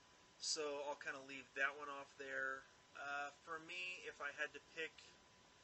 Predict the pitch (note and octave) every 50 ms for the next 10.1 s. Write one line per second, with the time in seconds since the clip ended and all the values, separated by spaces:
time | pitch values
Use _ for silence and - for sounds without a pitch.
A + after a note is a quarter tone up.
0 | - - - - - - - - - - - - - - - - - - - -
1 | - - - - D#3+ D3+ D3+ D3 C#3+ C#3 - - - - - - - - - -
2 | - - - - - - - - - - - - - - - - - - - -
3 | - - - - - - - - - - - - - - - - - - - -
4 | - - D3+ D3 - - F#3+ F#3+ A3 - A3 - F3+ F3 D#3+ C#3+ - - C#3+ C#3
5 | C#3 - - C#3 B2+ B2+ B2+ B2+ B2 C3 B2 C#3 C#3+ C#3 D3 D3+ D3+ D3+ D3 C3+
6 | - - D#3+ D#3 D3+ D3+ D#3 C#3+ - D#3 D3+ D3 - - - D#3+ - - - C#3+
7 | C3+ - - D#3+ D3 C#3+ C#3 C3+ C3+ C#3+ C#3 C3+ C3+ B2 - - C#3 C3 B2+ B2+
8 | B2+ B2 A#2+ - - - - - - - - - - - - C3+ C#3 D3 C#3+ D#3
9 | D#3 D#3 D#3 - - E3+ E3 D#3+ D#3 D#3 D#3 D3+ D#3 E3 D#3+ D#3+ D3+ - - -
10 | -